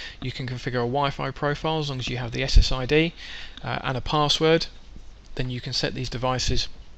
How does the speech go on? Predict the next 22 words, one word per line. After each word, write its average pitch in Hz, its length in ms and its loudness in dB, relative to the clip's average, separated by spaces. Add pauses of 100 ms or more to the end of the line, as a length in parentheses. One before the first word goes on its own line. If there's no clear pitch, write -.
(680)
to 123 100 -6
be 120 120 -2
able 120 200 -2
to 117 280 -4 (340)
access 123 380 -4
a 123 40 -6
Wi-Fi - 380 -10
network. - 480 -10 (280)
So - 140 -4
you 170 60 0
ha-, 170 100 0
if - 220 -6
you 180 100 2
have, 160 260 0 (260)
uh, 113 240 -4
a 127 80 -6
wireless 139 500 6
network 151 400 2
within 120 220 -6
your 123 120 -6
corporate - 440 -8
environment, 143 680 -4